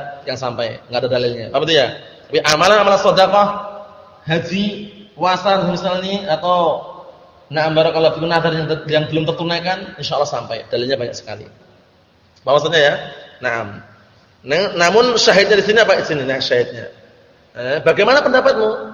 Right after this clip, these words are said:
Nah, kalau seandainya ibumu punya hutang, kamu yang menunaikan enggak?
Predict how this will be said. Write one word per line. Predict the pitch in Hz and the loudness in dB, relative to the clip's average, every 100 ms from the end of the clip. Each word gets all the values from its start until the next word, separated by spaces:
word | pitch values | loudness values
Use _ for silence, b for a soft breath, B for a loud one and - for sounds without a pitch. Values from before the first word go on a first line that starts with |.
| - - - _ _ _ _ _ _ _ | -18 -20 -20 _ _ _ _ _ _ _
Nah, | 143 160 | -6 0
kalau | 196 196 | 4 4
seandainya | 202 190 208 220 208 | 4 4 4 4 4
ibumu | 214 | 2
punya | 202 202 | 4 4
hutang, | 160 160 165 180 - - | 4 2 0 -2 -4 -2
kamu | 202 226 | 2 4
yang | 214 208 | 4 2
menunaikan | 208 208 208 190 | 2 4 4 2
enggak? | 175 131 | 2 0